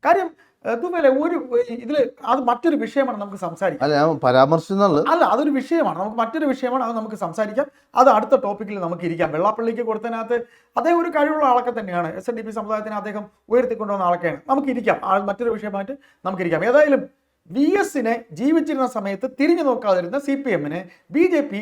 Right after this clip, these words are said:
Speaker 1: ഒരുക്കിയിരിക്കുന്ന ഒരു എ ക്ലാസ്
Speaker 2: കെണി.
Speaker 1: കെണിയാണ് ഇത് എന്ന് മനസ്സിലാക്കാനുള്ള സാമാന്യ ബുദ്ധി സി പി എമ്മിന്റെ സംസ്ഥാന സെക്രട്ടറിക്ക് ഉണ്ട്. ഉണ്ടെന്നറിഞ്ഞിട്ടും, അല്ലെങ്കിൽ സി പി എം എന്ന് പറയുന്ന പാർട്ടി അദ്ദേഹത്തിനെ താറടിക്കാനായി,
Speaker 2: പക്ഷേ ഇപ്പൊ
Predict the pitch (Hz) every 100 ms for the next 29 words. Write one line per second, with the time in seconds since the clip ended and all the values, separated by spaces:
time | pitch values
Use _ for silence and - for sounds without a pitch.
0 | - 190 190 208 196 208 262 202 202 208
1 | 269 277 233 202 - - 180 - 285 190
2 | 180 175 180 _ _ _ 170 196 202 165
3 | 180 302 349 _ _ _ 156 196 262 285
4 | 233 214 214 196 185 226 269 294 269 226
5 | 185 185 294 294 - _ - 294 294 302
6 | 262 240 254 - - - 202 240 311 311
7 | 285 247 240 190 170 151 156 175 269 302
8 | - _ - 285 349 370 277 196 180 180
9 | 180 262 - 190 214 208 330 359 339 254
10 | 208 175 175 185 180 294 294 - 147 160
11 | 254 254 214 196 - 247 339 339 220 185
12 | 196 147 127 _ 120 120 165 339